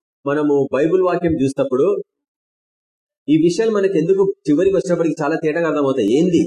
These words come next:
అంటే మ-, ఆ, క్రైస్తవ జీవితము మహా బబులోనికి సాదృశ్యంగా ఉంది ప్రపంచమంతటా.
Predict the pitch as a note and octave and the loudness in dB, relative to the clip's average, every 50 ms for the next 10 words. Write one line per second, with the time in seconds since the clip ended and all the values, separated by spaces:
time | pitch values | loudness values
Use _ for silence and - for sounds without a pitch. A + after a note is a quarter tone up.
0 | - - - A2 - D#3 F#3+ B3+ - - - _ _ _ _ _ _ _ _ _ | -2 -6 -10 -6 -2 0 0 0 0 -2 -6 _ _ _ _ _ _ _ _ _
1 | _ _ _ _ _ _ - G#2+ A2 A#2+ A2 B2+ B2+ A#2+ A#2 A2+ - - C#3 E3 | _ _ _ _ _ _ -6 -4 -4 -4 -4 -4 -4 -4 -4 -4 -4 -4 -2 -2
2 | G3+ G3 F#3+ B3 B3 B3 - - D3+ E3+ E3+ E3 E3 E3 C#3+ C#3 D#3 G3 A3+ - | 0 0 0 0 0 0 0 0 2 0 2 2 0 0 0 0 0 0 0 0
3 | C#3 C3+ C3+ C3+ E3 G#3 A3+ E3+ D3 C#3+ C3+ D3 E3 F3+ G3+ G3+ F#3 F#3 F3 F3 | -2 -2 -2 -2 -2 -2 -2 -2 -2 0 0 2 2 2 2 0 0 -2 -2 -2
4 | F3 B2+ C#3 D3 F#3 F#3 F#3 F3+ G3 F#3+ F#3 F3 D#3+ D3+ D3 F3 - D3 C3+ B2+ | -4 -4 -4 -2 -2 -2 -2 0 -2 -2 -2 0 0 0 -2 -2 -2 -4 -4 -4
5 | - D#3+ D#3+ D#3 D#3 C3+ B2+ A#2 - A#2 G#2+ A2 A2 A2+ B2 | -2 -4 -4 -2 -4 -4 -4 -4 -4 -6 -6 -4 -4 -6 -6